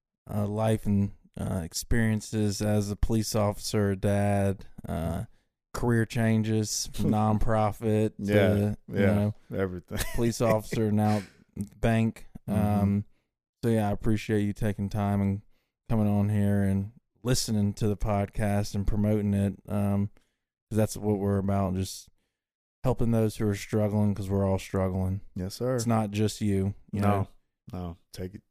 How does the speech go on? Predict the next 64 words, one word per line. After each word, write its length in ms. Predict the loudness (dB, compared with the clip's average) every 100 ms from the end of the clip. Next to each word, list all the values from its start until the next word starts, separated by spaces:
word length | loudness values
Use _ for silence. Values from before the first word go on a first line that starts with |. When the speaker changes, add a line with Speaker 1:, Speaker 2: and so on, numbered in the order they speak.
| _
Speaker 2:
just 120 | _ -6
take 180 | -4
it 20 | -2
one 180 | -2
day 120 | 0 0
at 60 |
a 40 | -2
time. 400 | -2 -2 -2 -4 _ _ _
Speaker 1:
That's 100 | 2
all 100 | 2
we 100 | 2
can 180 | 2 2
do, 80 |
you 320 | 2 2 0 0
know. 120 | 0
I 20 |
Speaker 2:
Yeah. 60 | 0
Speaker 1:
got 240 | 0 0
that 180 | 0 0
one 140 | 0
on 100 | 0 0
the 80 |
wrist, 460 | 2 2 0 -2 -4
so 340 | -2 0 -2 -6 -14 _ _ _ -8
Speaker 2:
Great 160 | -6
minds 220 | -4 -4 -2
think 100 | 0
Speaker 1:
one 140 | 2
day 180 | 2 2
Speaker 2:
alike. 60 |
Speaker 1:
at 60 | 0
a 20 |
time. 460 | -2 -2 0 0 -2 -8 -12
Speaker 2:
Yeah. 220 | -10 -10 -14 -6
Speaker 1:
Um, 420 | -2 0 -2 -4 -10 -4
well, 100 | 0
Marcus, 420 | 2 2 -2 -4
thank 340 | 0 0 0 -2
you, 180 | 0 2
and 380 | 2 0 -2 -4
we'll 160 | -2
have 120 | 0
to 80 | -2
have 180 | -2 0
you 160 | 0 0
on 140 | 0
again, 400 | 0 0 2 0
so 180 | -2 0
I 40 | 2
Speaker 2:
Oh, 40 |
yeah, 160 | 4 4
Speaker 1:
appreciate 320 | 2 2 0
Speaker 2:
for 40 | 2
Speaker 1:
it. 40 |
Speaker 2:
sure, 280 | 2 2 2
man. 320 | 0 -2 -4 -6
Yeah, 160 | -8 -6
I'm, 100 | -8
I'm 140 | -8 -4
with 200 | -4 -4
you. 140 | -12 -12 _ -14
Let 160 | -8
me 80 | -4
know. 260 | 0 0